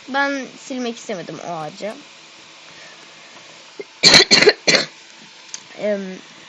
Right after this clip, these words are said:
bir arkadaşınızla oynamıyorsanız, e, arkadaşlarınızla oynamıyorsanız sandalyeleri silin. Ben, benim birkaç tane arkadaşım oynuyor diye silmedim.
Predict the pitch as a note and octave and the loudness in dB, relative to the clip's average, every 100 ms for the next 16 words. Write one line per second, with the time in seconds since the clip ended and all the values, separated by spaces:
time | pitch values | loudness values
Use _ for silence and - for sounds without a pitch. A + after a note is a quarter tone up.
0 | - - - - A#3+ F4 E4 - - - | -20 -20 -20 -6 -2 -2 -4 -14 -16 -2
1 | C4+ C#4+ E4 E4 - - D#4 D#4+ C#4 D4+ | -2 0 0 -2 -4 -6 -2 -2 0 0
2 | D4+ - C#4+ D4 D#4 D4 B3+ A3+ G#3+ C4 | 0 0 -2 0 -2 -4 -4 -6 -6 -8
3 | - - - - - - - - - - | -12 -18 -20 -20 -20 -20 -20 -20 -20 -20
4 | - - D3+ - - - - E3 D#3+ D#3+ | -20 -20 -20 -20 -20 -20 -20 -20 -20 -20
5 | D#3+ E3 E3 - - - - - - - | -20 -20 -20 -20 -20 -20 -20 -20 -20 -8
6 | G#3+ A3 - G#3+ A3+ C#4 C#4 - D4 D#4 | -2 0 2 0 0 0 0 0 0 2
7 | D#4+ C#4+ D#4 D#4 E4 E4 B3 A#3 G3+ C#4+ | 0 2 2 4 2 0 -2 -4 -8 -8
8 | - D#4 D#4 D4+ D4+ D4 D4 - C4 A#3+ | -4 -2 0 2 0 -2 -4 -6 -6 -2
9 | C4 C#4+ C4+ - G#3+ B3+ D4 D4 C4+ - | 0 0 -4 -12 -6 -4 -2 -2 -4 -4
10 | D#4 D4 C4+ G#3 F#3+ F#3 G3 - A3 F#3+ | -6 -4 -2 -2 -4 -6 -10 -12 -8 -8
11 | F#3 F3 F3+ F3 - F3 E3 E3+ | -8 -8 -8 -10 -10 -14 -12 -10